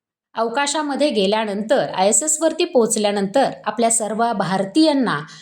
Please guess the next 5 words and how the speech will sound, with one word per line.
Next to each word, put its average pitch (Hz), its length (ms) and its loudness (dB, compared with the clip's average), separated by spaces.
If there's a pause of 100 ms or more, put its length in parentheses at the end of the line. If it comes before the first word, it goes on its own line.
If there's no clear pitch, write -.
(140)
प्रेरणा 220 420 -14
देतात. 180 360 -4 (1400)
शुक्ला 359 280 0
काय 311 280 -4
म्हणतात? 269 420 -4